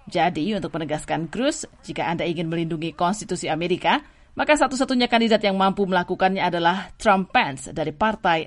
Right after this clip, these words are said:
Republik," tegas Gingrich. Hal senada disampaikan Gubernur Chris Christie yang mengatakan pernyataan Cruz itu sangat egois.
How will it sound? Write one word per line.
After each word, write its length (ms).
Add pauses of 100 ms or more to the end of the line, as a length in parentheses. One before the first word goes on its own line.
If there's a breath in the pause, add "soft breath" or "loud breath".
Republik," 640 (240)
tegas 320
Gingrich. 560 (720 soft breath)
Hal 160
senada 320
disampaikan 560
Gubernur 320
Chris 160
Christie 400
yang 80
mengatakan 640
pernyataan 480
Cruz 240
itu 160
sangat 320
egois. 720